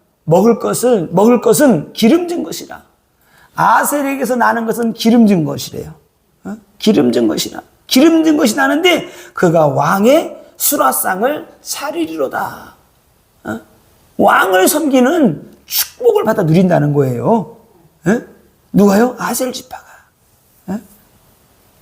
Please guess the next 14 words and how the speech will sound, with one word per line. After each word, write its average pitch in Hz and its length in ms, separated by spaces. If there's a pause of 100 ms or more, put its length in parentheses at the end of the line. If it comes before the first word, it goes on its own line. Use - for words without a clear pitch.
(260)
그래서 233 200
하나님께서 269 460
아셀 226 160
지파에게 220 460
더욱 240 300
기름진 240 420
것을 202 300
주셔서 208 500 (220)
왕의 277 540
진수를 233 540
공급하는 277 640 (240)
축복을 - 400
받게 160 240
되고 160 560